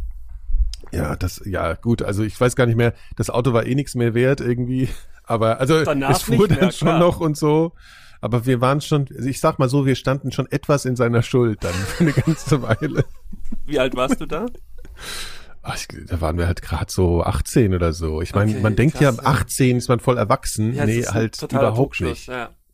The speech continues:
Speaker 2: völlig.
Speaker 1: Das immer, wenn man das sagt, so achtzehn, denkt man, ja, okay, erwachsen, aber man war halt einfach voll der Vollidiot eigentlich halt. Total.
Speaker 2: Stimmt. Aber
Speaker 1: Aber
Speaker 2: ich
Speaker 1: das ist ja
Speaker 2: hab,
Speaker 1: trotzdem
Speaker 2: ich,
Speaker 1: schön.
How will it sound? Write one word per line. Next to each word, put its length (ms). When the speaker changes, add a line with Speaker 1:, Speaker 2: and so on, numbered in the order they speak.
Speaker 2:
völlig. 400
Speaker 1:
Das 140
immer, 180
wenn 60
man 120
das 160
sagt, 220
so 80
achtzehn, 340
denkt 160
man, 100
ja, 120
okay, 260
erwachsen, 440
aber 220
man 200
war 160
halt 160
einfach 280
voll 280
der 160
Vollidiot 640
eigentlich 480
halt. 300
Total. 500
Speaker 2:
Stimmt. 100
Aber 220
Speaker 1:
Aber 120
Speaker 2:
ich 60
Speaker 1:
das 40
ist 60
ja 40
Speaker 2:
hab, 80
Speaker 1:
trotzdem 380
Speaker 2:
ich, 60
Speaker 1:
schön. 420